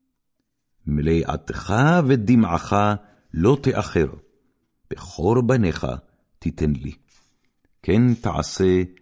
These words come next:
לשורך לצונך. שבעת ימים יהיה עם אמו, ביום השמיני תיתנו לי.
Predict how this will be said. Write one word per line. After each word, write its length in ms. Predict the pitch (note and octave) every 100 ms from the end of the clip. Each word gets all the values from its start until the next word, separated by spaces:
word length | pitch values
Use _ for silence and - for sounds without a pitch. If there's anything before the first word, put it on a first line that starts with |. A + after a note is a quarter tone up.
| _ _ _
לשורך 580 | E2+ E2 - A1+ - F#2+ A2+ A#2+ A2+ - _
לצונך. 720 | E2 G#2 - - F2 F2 G2 - - _ _ _ _ _ _ _
שבעת 540 | - - B2 - G#2 B2+
ימים 240 | A2 C2 - - _ _ _ -
יהיה 440 | C#2+ D2 E2+ G2 E2
עם 160 | E2+ -
אמו, 440 | C#2 D2+ C3+ F#3 - _ _ _ _ _ _
ביום 400 | - C#2 D2 F#2
השמיני 680 | C#2 C#2+ - A#1 A#1 G2 B2 A#2 _ _ _ _ _
תיתנו 540 | F#2 - D2+ C#2+ D#2+
לי. 200 | C#2+ C2+